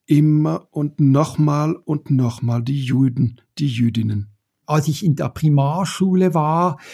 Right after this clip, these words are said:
Speaker 2: da hat mir ein Klassenkamerad vorgeworfen,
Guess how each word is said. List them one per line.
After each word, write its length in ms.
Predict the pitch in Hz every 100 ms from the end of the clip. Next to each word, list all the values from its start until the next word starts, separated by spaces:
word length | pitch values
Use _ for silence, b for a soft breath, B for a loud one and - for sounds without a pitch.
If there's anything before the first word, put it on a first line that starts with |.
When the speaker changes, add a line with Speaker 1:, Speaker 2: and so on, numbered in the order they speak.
| B B B -
Speaker 2:
da 220 | 151 127
hat 340 | 156 170 - 214
mir 520 | 170 165 160 156 -
ein 360 | 143 139 156 - _ -
Klassenkamerad 1120 | 151 160 - 185 175 175 160 147 143 160 160
vorgeworfen, 1200 | - 135 156 156 170 151 156 160 - 156 160 160